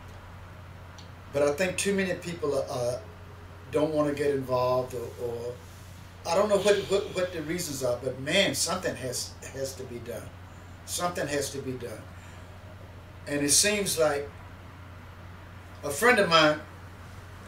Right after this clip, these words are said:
was telling me, you know, I always pride myself on being,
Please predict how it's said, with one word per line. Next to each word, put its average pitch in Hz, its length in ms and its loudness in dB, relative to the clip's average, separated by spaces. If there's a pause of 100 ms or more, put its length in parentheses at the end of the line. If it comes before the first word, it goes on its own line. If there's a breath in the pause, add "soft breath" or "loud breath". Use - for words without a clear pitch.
was 151 160 4
telling 160 380 10
me, 139 200 4 (520)
you 139 60 0
know, 139 80 6
I 143 40 8
always 143 320 8
pride 143 340 4
myself 135 420 0
on 123 180 -2
being, 123 280 -2